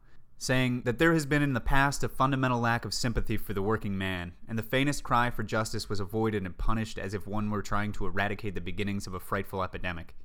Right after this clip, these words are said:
Now we are going to begin a period of sympathy for the man who works in the fields, in the shops, on the military bases, in small businesses. We are going to make men equal to men.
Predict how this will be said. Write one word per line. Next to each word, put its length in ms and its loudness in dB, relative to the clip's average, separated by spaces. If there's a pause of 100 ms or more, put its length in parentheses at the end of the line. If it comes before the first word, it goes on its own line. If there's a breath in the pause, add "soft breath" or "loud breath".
Now 160 6
we 140 4
are 80 6
going 240 2
to 80 -4
begin 260 0
a 40 0
period 380 2
of 60 -4
sympathy 480 -2
for 140 -2
the 80 -2
man 240 0
who 120 -4
works 280 -2
in 60 -6
the 40 -6
fields, 600 -6
in 100 -6
the 80 -6
shops, 640 0
on 140 -2
the 60 0
military 420 0
bases, 520 -8
in 100 -10
small 260 -2
businesses. 640 -4 (160)
We 80 2
are 60 6
going 180 6
to 60 4
make 200 0
men 240 0
equal 380 -4
to 100 -6
men. 320 -4